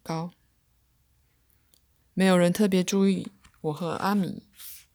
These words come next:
他们的皮肤比较偏向古铜色，身材瘦高，臀部窄小，双肩挺拔。有人身上系着阿米那种腰带。奥菲尔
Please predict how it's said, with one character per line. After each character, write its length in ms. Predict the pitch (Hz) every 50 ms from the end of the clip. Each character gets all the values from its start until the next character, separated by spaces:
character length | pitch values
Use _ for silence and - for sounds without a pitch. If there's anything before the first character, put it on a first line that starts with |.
| _ -
他 120 | - 208
们 120 | 190 185
的 80 | 180 175
皮 200 | 180 - - 170
肤 240 | 170 - - 190 190
比 140 | 185 - -
较 160 | - 185 190
偏 240 | 185 - 202 190 196
向 300 | - 233 202 180 165 165
古 160 | - 143 147
铜 260 | - - 147 147 160
色， 340 | 175 - - 208 190 - - _ _ _ _ - _ _ _ _ _ _
身 240 | - - 196 196
材 220 | 190 - 185 165 165
瘦 240 | 160 - 196 185 170
高， 420 | 180 - 185 185 185 190 202 190 _ _ _ _
臀 240 | - - 160 160 170
部 160 | 190 202 190
窄 260 | 180 196 - 160 156 160
小， 340 | - - - 151 160 - _ _ _ _ -
双 260 | - - 208 202 202
肩 280 | 196 - 208 208 202 196
挺 240 | - - 165 151
拔。 400 | 156 - 160 160 160 175 180 _ _ _ _ _ _ _ _ _ _ - _ _ _ _
有 180 | - 175 165
人 220 | 160 165 165 170 170
身 160 | - 202 196
上 160 | 196 208 202
系 160 | 196 - 208
着 160 | 180 - 175
阿 180 | - - 196 214
米 180 | 208 190 156 160
那 100 | 165 185
种 180 | 180 151 - -
腰 200 | 170 180 185 185
带。 320 | - 190 175 170 - _ _ _ - - - _ _ _ _ _ _ _ _ _ _ _ _ _ _ _ _ _ _ _ _ _ _ _ _ _ _ _ _ _ _ - - - - - - - - - - - _ _ _ _ _ _ _ _ _ _ _ _
奥 160 | - - 202
菲 340 | 190 - - 202 190 190 190
尔 460 | 185 175 165 160 165 170 170 - -